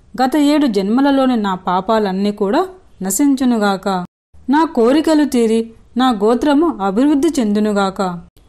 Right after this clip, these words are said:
అని బ్రాహ్మణులను క్షమాపణ కోరాలి. వారి చేత తదాస్తు అని దీవించబడి, వారి ఆశీర్వాదాలను పొందాలి. బంగారపు కొమ్ములతో అలంకరించబడిన గోవును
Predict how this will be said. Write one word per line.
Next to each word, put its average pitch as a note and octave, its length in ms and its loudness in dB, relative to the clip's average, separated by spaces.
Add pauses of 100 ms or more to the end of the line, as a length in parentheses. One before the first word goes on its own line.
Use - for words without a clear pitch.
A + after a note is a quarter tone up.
(140)
అని G#3+ 400 0 (240)
బ్రాహ్మణులను A#3 800 2 (140)
క్షమాపణ A#3+ 600 0
కోరాలి. F#3 600 -2 (500)
వారి C#4+ 400 0
చేత A3+ 360 0 (400)
తదాస్తు C4+ 480 0
అని A#3 320 0
దీవించబడి, G#3+ 800 -2 (460)
వారి D#4+ 260 2
ఆశీర్వాదాలను A3+ 960 2 (200)
పొందాలి. F#3+ 580 -2 (400)
బంగారపు C#4+ 580 2
కొమ్ములతో B3+ 640 0
అలంకరించబడిన G#3+ 920 -2
గోవును F#3+ 600 -2